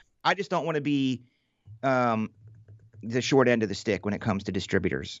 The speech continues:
I, I don't cry. I don't bitch. I don't moan. I don't whine to them. I get what I get.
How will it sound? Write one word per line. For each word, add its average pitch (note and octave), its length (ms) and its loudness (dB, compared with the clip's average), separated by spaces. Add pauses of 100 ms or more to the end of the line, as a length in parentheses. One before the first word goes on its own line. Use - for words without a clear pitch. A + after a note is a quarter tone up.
I, G2 220 -2
I F#2+ 40 0
don't G#2+ 280 2 (680)
cry. C#3+ 480 4
I A2+ 100 2
don't G2 220 -2
bitch. C#3 260 2
I G#2+ 60 2
don't F#2 180 -4
moan. C3 360 4
I G#2 60 0
don't F#2 160 -4
whine C3 300 2
to B2 120 -4
them. A#2 340 2 (640)
I G#2+ 80 -4
get A2 240 2
what C#3+ 140 2
I C3+ 100 2
get. A#2 340 2